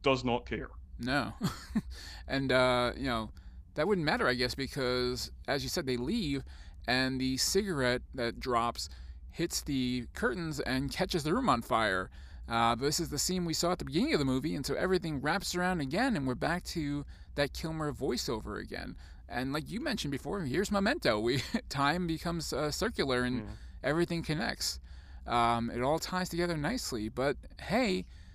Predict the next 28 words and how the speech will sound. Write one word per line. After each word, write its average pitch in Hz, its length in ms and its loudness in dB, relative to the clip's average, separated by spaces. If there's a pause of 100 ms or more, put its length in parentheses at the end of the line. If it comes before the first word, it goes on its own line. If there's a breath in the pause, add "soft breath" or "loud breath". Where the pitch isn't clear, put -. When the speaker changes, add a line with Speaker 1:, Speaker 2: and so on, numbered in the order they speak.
(160 soft breath)
Speaker 2:
here 160 200 2
comes 202 360 2
Jimmy, 143 580 2 (640 soft breath)
Jimmy 160 240 4
the 196 100 6
Finn 220 320 2
to 143 80 0
save 175 340 6
the 147 100 2
day. 151 440 2 (440 loud breath)
Uh, 123 200 4
<laughs> - 460 6
so 190 260 4
it 190 60 8
was 190 140 4
like, 185 240 6 (500 loud breath)
yeah, 247 640 6
I, 196 280 0
I - 80 0
kinda 330 300 0
wanted 247 400 4
to 175 80 2
have 147 200 2
Jimmy 131 260 2
have 123 180 2
an 123 80 2
happy 120 320 2
ending, 127 400 0